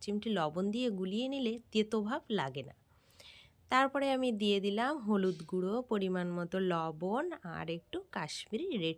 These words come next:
চিলি পাউডার দিয়ে ভালো করে মশলাটাকে এবার কষিয়ে নিলাম। নিয়ে এখন এর মধ্যে দিয়ে দিলাম পোস্ত বাটা। পোস্ত বাটা দিয়েও কিন্তু আর একটু নেড়ে চেড়ে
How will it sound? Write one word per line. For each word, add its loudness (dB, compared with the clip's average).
চিলি -6
পাউডার 0
দিয়ে 2
ভালো 2
করে -2
মশলাটাকে -4
এবার -2
কষিয়ে 0
নিলাম। -12
নিয়ে 2
এখন -2
এর 2
মধ্যে -2
দিয়ে -2
দিলাম -2
পোস্ত 0
বাটা। -2
পোস্ত -2
বাটা 0
দিয়েও 0
কিন্তু -4
আর 0
একটু -4
নেড়ে 2
চেড়ে -2